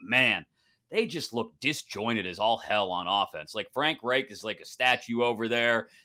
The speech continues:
taking forever and a day to get plays called in. Uh, I think the Panthers fall to oh and five. I think the Lions trounce them. I think they cover the number.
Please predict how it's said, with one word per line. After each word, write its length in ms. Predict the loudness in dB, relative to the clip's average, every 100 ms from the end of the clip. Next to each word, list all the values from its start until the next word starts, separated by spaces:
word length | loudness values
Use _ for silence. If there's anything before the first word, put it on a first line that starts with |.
| 0
taking 300 | 0 0 -2
forever 400 | 2 2 2 0
and 80 | -2
a 40 |
day 240 | 2 2
to 60 | 2
get 220 | -2 -10
plays 400 | -2 2 2 0
called 420 | 2 4 6 6 4
in. 380 | 4 4 0 -4 _ _ -2
Uh, 280 | 2 4 6
I 100 | 4
think 120 | 4
the 60 | 0
Panthers 420 | 0 0 0 -2
fall 280 | 4 6 8
to 40 | 6
oh 160 | 2 2
and 100 | 2
five. 340 | 6 6 6
I 80 | 4
think 180 | 0 -4
the 80 | 0
Lions 380 | 2 2 0
trounce 400 | -4 0 2 0
them. 180 | -4 -4
I 120 | -4 -4
think 160 | -6
they 100 | -6
cover 260 | 0 -2 -2
the 100 | -10
number. 260 | -12 -14